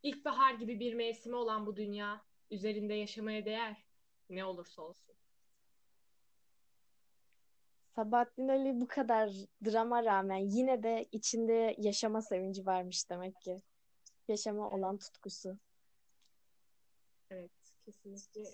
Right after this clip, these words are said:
Speaker 1: katılıyorum. Bir söz daha.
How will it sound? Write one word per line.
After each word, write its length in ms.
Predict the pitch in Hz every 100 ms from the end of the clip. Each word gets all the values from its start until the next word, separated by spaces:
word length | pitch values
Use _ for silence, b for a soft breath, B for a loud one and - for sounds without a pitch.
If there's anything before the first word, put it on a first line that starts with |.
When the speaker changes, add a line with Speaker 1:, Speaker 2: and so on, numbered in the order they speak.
| _ _ _
Speaker 1:
katılıyorum. 640 | - - 196 190 190 196 - _ _ _ _ _ _ _ _ _ _ _ _ _ _ _ _ _ _ _ _ _ _ _ _ -
Bir 60 |
söz 320 | 277 285 247 220
daha. 420 | 214 240 294